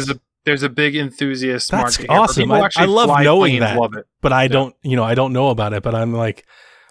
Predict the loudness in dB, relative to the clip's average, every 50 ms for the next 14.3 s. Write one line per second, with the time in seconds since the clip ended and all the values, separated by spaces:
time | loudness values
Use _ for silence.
0 | _ -6 -4 -4 -4 -4 -6 -8 -6 -4 -4 -4 -4 -6 -4 -6 -6 -6 -6 -8
1 | -8 -6 -6 -6 -4 -4 -6 -6 -6 -8 -6 -4 -4 -4 -4 -4 -6 -8 -10 -10
2 | -8 -6 -4 -2 -2 -4 -6 -12 -16 -10 -8 -6 -6 -6 -6 -4 -6 -6 -6 -8
3 | -20 -16 -8 -4 -2 -2 0 0 -2 -2 -2 -4 -2 0 2 2 2 2 2 0
4 | -2 -4 -4 -2 -2 -2 -2 -4 -8 -12 _ _ _ -10 -4 -4 -2 -2 -4 -6
5 | -12 _ _ _ _ _ _ _ _ -14 -8 -6 -6 -4 -6 -6 -8 -10 _ 0
6 | 0 0 -2 -2 -4 -2 -2 2 2 4 4 4 2 0 -4 -6 -6 -2 0 0
7 | 2 2 0 -4 -4 -4 -4 -2 0 2 2 0 0 -2 -4 -6 -8 -6 -4 -4
8 | -4 -4 -4 -4 -4 -4 -4 -2 -2 -2 -2 -2 -4 -4 -2 0 0 0 0 -2
9 | -6 -8 -6 -8 -8 -10 -10 -12 -6 -6 -6 -4 -4 -4 -4 -2 -2 -2 0 0
10 | 2 0 0 0 0 -2 -2 0 0 0 0 0 -2 -2 -2 -4 -6 -6 -4 -4
11 | -4 -4 -4 -6 -8 -6 -6 -6 -6 -4 -2 -2 -2 -2 -2 -2 -4 -4 -4 -4
12 | -4 -2 -2 -2 -2 -4 -6 -8 -12 -20 -20 -20 -20 -18 -10 -2 0 0 0 2
13 | 0 0 0 0 -2 -4 -2 -2 -4 -4 -4 -4 -2 -2 -2 -2 -2 -4 -8 _
14 | -4 -2 -2 -2 -4 _